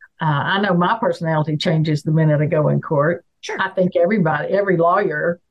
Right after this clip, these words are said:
Speaker 1: has a different personality in court than they do in their office. I don't know anybody that doesn't.
Speaker 2: Uh, you have to, right? 'Cause you got a different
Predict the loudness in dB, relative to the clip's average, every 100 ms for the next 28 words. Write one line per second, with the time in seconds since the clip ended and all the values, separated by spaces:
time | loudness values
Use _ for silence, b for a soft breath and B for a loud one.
0 | -2 0 2 2 0 0 -2 -2 -2 -2
1 | 0 0 0 0 0 2 0 0 0 0
2 | 0 2 2 2 2 2 2 0 -2 -4
3 | -8 -8 -12 _ _ _ _ -4 0 2
4 | 2 2 2 0 -2 -2 0 0 0 -2
5 | -6 _ -6 -4 -2 -2 0 -2 -2 -6
6 | -8 -4 -4 -4 -2 -4 0 -2 -2 0
7 | -2